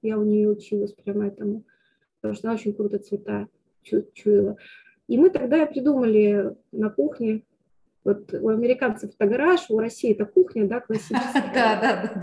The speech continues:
Speaker 2: да, чашка чая или чего покрепче.
Speaker 1: Чашка чая на кухне, да, рождается, в России это рождается на кухне, то есть
Speaker 2: Да.
Speaker 1: такое сакральное место,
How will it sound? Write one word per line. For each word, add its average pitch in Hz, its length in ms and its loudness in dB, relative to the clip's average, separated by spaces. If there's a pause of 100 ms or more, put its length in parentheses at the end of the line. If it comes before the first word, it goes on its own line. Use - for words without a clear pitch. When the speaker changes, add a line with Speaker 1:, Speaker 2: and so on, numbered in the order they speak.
Speaker 2:
да, 190 60 -10
чашка - 320 -4
чая 226 520 -2
или 175 140 -8
чего 180 200 -10
покрепче. 180 520 -6
Speaker 1:
Чашка 254 400 -4
чая 359 200 4
на 240 180 4
кухне, 339 380 2
да, 226 280 -2
рождается, 226 460 -4
в - 40 -16
России 370 320 4
это 254 100 0
рождается 269 460 -2
на 240 120 -6
кухне, 220 440 -8
то 202 80 -2
есть 202 100 -2
Speaker 2:
Да. 180 60 -10
Speaker 1:
такое 247 240 -2
сакральное 220 680 -8
место, 320 260 -2